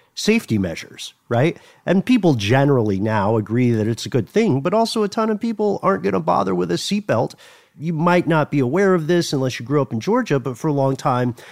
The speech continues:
there was a law that said people didn't have to wear seatbelts in certain vehicles, notably pickup trucks. That is entirely because there was one old school politician who drove a pickup truck, and he just said, "Seatbelts be damned."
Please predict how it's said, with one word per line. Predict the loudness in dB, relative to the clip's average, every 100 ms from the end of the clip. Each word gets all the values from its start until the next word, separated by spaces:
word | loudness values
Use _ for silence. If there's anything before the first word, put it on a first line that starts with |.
| -2
there | 4 6
was | 6 4
a | 4
law | 2 2 4 2
that | 0 -2
said | -2 -4
people | -4 -4 -4
didn't | 0 0 0 0
have | 0 -2
to |
wear | -2 0
seatbelts | -2 -4 -4 -2 -2 -2
in | -6
certain | -2 -4 -4
vehicles, | -4 -2 -2 -4 -16 -18 -18 -18 -6
notably | 0 4 4 2 0 -2
pickup | -6 -4 -2 0 -2
trucks. | -4 -10 -10 -14 -14 -18 _
That | 0 0
is | 2
entirely | -2 -2 -6 -2 0 2 0 0
because | -2 -2 -4 -4 -6 -8 -4
there | -2
was | 0
one | 0 0 0
old | 0 0 -2
school | -2 0 0
politician | 2 2 2 0 -2 -4 -8 -10 -18 _ _ _ _
who | -6 -2
drove | 2 2
a | 2
pickup | 2 2 2 0
truck, | 2 2 0 -6 _ -8
and | -4 -2
he | -2 -2
just | 0 0 0
said, | -2
"Seatbelts | -4 -2 0 2 2 2
be | 0 2
damned." | 2 0 -6